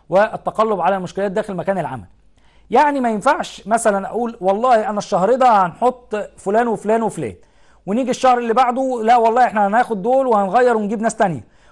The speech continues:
والشهر اللي بعده لا والله دول هنختار، لا، لازم يبقى دايما حلقات الجودة دي مستقرة ومستمرة. يعني ما ينفعش اطبقها اسبوع واسبوع، لا، وفي نفس الوقت الناس اللي انا باخدهم هنا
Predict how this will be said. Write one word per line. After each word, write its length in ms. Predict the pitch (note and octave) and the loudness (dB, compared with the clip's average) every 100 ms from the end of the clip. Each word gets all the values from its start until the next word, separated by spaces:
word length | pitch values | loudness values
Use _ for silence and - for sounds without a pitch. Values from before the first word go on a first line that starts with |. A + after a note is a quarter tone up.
| - | -16
والشهر 320 | D3+ B3 A#3+ | 0 2 2
اللي 120 | A#3+ | 2
بعده 240 | A#3+ A#3+ A#3 | 2 2 4
لا 140 | B3+ | 4
والله 260 | A#3+ A#3 B3 | 4 2 2
دول 200 | B3 A3+ | 2 2
هنختار، 440 | A3 - B3 A#3 | 0 0 0 0
لا، 200 | F3 F3 - _ | 0 -2 -2 _
لازم 320 | F3 A#3 A3 | -2 -2 -4
يبقى 220 | F#3+ F#3 E3 | -8 -6 -4
دايما 380 | G#3+ A3+ A3+ G#3 | -2 -2 -4 -6
حلقات 360 | - D#3+ G3+ G3 | -10 -10 -10 -10
الجودة 300 | F3 F#3+ E3 | -6 -4 -4
دي 160 | D#3 - _ _ | -6 -10 _ _
مستقرة 720 | F3 F#3+ - G#3+ B3+ B3+ A#3 A3 _ - | -12 -10 -8 -4 -2 -4 -6 -10 _ -4
ومستمرة. 600 | A3+ A3 - A#2+ F2+ _ _ _ | -4 -4 -8 -12 -12 _ _ _
يعني 160 | E3 F3 | -6 -4
ما 80 | F3+ | -6
ينفعش 240 | F3 G3 | -6 -8
اطبقها 340 | E3+ D#3+ G3 E3+ | -8 -8 -6 -6
اسبوع 260 | C3+ F#3 | -8 -8
واسبوع، 340 | D#3 C#3+ D#3+ G3 | -8 -10 -10 -8
لا، 280 | A#3 G3 G3+ _ _ | -8 -10 -16 _ _
وفي 160 | C#3 G3+ | -14 -10
نفس 160 | G#3 F#3+ | -8 -6
الوقت 220 | G3 F3+ | -6 -6
الناس 220 | F#3 G3+ | -8 -8
اللي 100 | F#3+ | -6
انا 100 | F#3+ | -6
باخدهم 480 | D#3+ G#3 F#3 D3 C#3 | -6 -6 -6 -6 -6
هنا 280 | F#3 A#3 | -4 -4